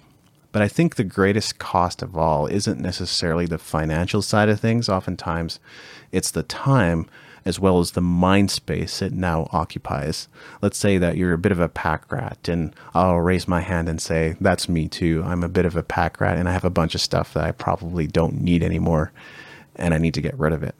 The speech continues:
The problem is it takes time to do, and I have greater priorities in mind. So I have to either schedule it in my calendar and make time to do it, <laughs> or I just end up leaving it. So the cost of ownership is oftentimes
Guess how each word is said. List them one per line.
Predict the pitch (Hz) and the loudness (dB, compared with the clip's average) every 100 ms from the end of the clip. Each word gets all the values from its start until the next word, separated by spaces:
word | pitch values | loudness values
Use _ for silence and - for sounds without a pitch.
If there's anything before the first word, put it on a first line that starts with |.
| - | -6
The | 98 | -6
problem | - 110 113 101 78 | 0 2 2 2 0
is | 76 | -2
it | 87 | -4
takes | - 90 - | -4 -4 -4
time | - 90 82 | -2 -2 -2
to | 85 | 0
do, | 90 104 82 | 2 2 2
and | 82 | -2
I | 80 | -2
have | 87 82 80 | -4 -6 -4
greater | 80 76 71 | -2 -2 -4
priorities | - 95 98 90 95 85 80 - | -6 -6 -2 0 2 0 -2 -4
in | 80 | -2
mind. | 82 95 85 - - _ - | 2 2 0 -4 -10 _ -18
So | - - 90 87 - - | -8 -2 2 2 0 -4
I | 95 | -4
have | 90 87 | -2 -2
to | - 87 | -4 -4
either | 90 85 | -2 -2
schedule | - - 95 98 90 | -2 0 0 2 0
it | 92 | -2
in | 90 | -2
my | 80 | -4
calendar | - 95 98 95 87 76 | -2 0 2 2 0 -2
and | 82 | -4
make | 92 87 - | -4 -4 -6
time | - 87 85 85 | -4 -2 -2 -4
to | 80 | -6
do | 76 104 104 | 2 2 4
it, | 80 - - - - _ _ _ | 2 2 2 2 -2 _ _ _
<laughs> | - - - 165 | -20 -16 -10 -6
or | 85 95 90 - - - | 0 2 2 0 -8 -16
I | - - 92 92 | -12 -4 0 0
just | 98 - | 0 -2
end | 87 | -2
up | 85 | -2
leaving | 85 95 107 101 80 | -4 -2 0 0 -2
it. | - - - - _ | -8 -14 -18 -20 _
So | - 101 | -6 -2
the | 92 | -2
cost | - 120 135 - | 0 2 2 2
of | 101 95 | -2 -2
ownership | 104 98 98 92 - 80 - - - - _ | -2 2 2 0 -2 -6 -8 -20 -20 -20 _
is | 87 85 | -4 0
oftentimes | 92 90 82 - 87 82 82 | 0 0 -4 -4 -2 -2 -4